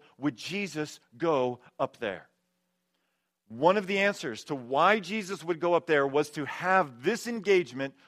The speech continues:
with this woman so that we would understand what it means to be godly, so that we would understand what Jesus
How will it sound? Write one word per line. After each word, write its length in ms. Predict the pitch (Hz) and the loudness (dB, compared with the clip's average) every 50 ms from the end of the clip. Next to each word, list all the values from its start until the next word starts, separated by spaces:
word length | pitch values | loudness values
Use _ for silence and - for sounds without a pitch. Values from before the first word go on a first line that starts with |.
| _ _ | _ _
with 220 | 127 143 139 - | -4 -4 -2 0
this 220 | - 202 214 - | -2 -2 -2 -2
woman 420 | 180 185 190 156 131 123 123 123 120 - _ _ _ | -4 -4 -2 -2 -2 -2 -4 -6 -8 -12 _ _ _
so 160 | - - 160 | -10 -8 -4
that 240 | 147 139 147 120 123 | -2 0 -2 -2 -2
we 180 | 123 165 190 208 | -6 -6 -6 -4
would 160 | 208 190 170 | -2 0 0
understand 640 | 180 175 160 165 - - - 165 151 139 127 123 120 - _ _ _ | 0 0 0 -4 -8 -10 -10 -8 -6 -6 -6 -6 -8 -12 _ _ _
what 280 | - 117 123 147 160 160 | -18 -6 -2 -2 -2 -2
it 140 | 170 160 156 | -2 -6 -10
means 380 | 147 147 139 123 117 - - | -8 -8 -8 -8 -10 -12 -16
to 100 | - - | -16 -14
be 140 | 117 135 131 | -12 -12 -8
godly, 480 | 110 139 123 127 147 - 117 113 87 - _ _ _ _ _ _ _ _ _ | -8 -8 -6 -6 -8 -10 -10 -14 -14 -16 _ _ _ _ _ _ _ _ _
so 160 | _ - 160 | _ -8 -6
that 140 | 147 139 151 | -4 -4 -4
we 180 | 143 139 175 202 | -4 -4 -4 -2
would 160 | 208 208 - | -2 -2 -2
understand 580 | 185 185 180 180 - - 180 170 151 147 135 131 | -2 -2 -4 -6 -4 -4 -4 -4 -4 -4 -4 -2
what 200 | 151 180 190 - | 0 0 0 0
Jesus 580 | - - 175 170 143 127 143 135 - - - | -4 -10 -10 -10 -10 -12 -12 -14 -14 -16 -20